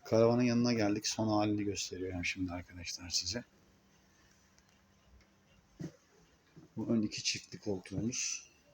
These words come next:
Buraya bir obje yaptıracağız. Henüz karar vermedik ne yapacağımızı ama ayakkabılık olabilir falan, bir şey olabilir. Burası minder, sırtı minder. Burası çekyat tip koltuk. Altından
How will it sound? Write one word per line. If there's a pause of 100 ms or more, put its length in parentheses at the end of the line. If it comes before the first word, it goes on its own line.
(2250)
Buraya
bir
obje
yaptıracağız. (160)
Henüz
karar
vermedik
ne
yapacağımızı
ama
ayakkabılık
olabilir
falan,
bir
şey
olabilir. (600)
Burası
minder,
sırtı
minder. (880)
Burası
çekyat
tip
koltuk. (540)
Altından